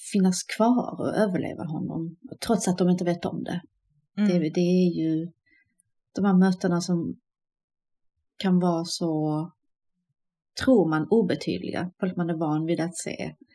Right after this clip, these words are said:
Speaker 1: som först i efterhand när någonting händer, ehm, förvandlas, eh, till något annat när man får veta att,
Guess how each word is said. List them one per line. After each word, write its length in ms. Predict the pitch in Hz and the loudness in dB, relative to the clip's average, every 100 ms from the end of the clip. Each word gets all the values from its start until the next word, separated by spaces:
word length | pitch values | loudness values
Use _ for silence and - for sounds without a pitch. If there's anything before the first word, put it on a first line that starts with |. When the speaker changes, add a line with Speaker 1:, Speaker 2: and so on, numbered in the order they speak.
| _ _ _ _ _ | _ _ _ _ _
Speaker 1:
som 240 | - 185 | -2 -2
först 280 | 180 190 - | 0 -2 -2
i 40 | - | 0
efterhand 600 | 190 - - 147 151 160 | 0 -2 -8 -6 -4 -4
när 80 | 165 | -4
någonting 440 | 160 156 165 165 | -4 -6 -4 -4
händer, 380 | 165 - 65 170 - _ _ _ _ _ _ _ _ _ _ _ 185 | -4 -4 -8 -10 -14 _ _ _ _ _ _ _ _ _ _ _ -6
ehm, 540 | 160 151 151 147 139 - - - 185 - _ - - - _ _ _ - - | -4 -4 -4 -6 -8 -14 -18 -16 -16 -18 _ -20 -20 -20 _ _ _ -10 -2
förvandlas, 680 | 185 214 196 - 151 - - - _ - | 2 4 4 0 -4 -6 -6 -12 _ -12
eh, 440 | 165 - - - _ _ - | -12 -10 -14 -16 _ _ -4
till 160 | 170 | 0
något 180 | 160 151 | 0 -2
annat 340 | 165 170 165 - - _ | -4 -4 -8 -14 -20 _
när 180 | - 160 | -10 -6
man 180 | 151 160 - | -6 -8 -8
får 80 | |
veta 340 | 156 160 151 - | -6 -6 -8 -12
att, 140 | 175 | -12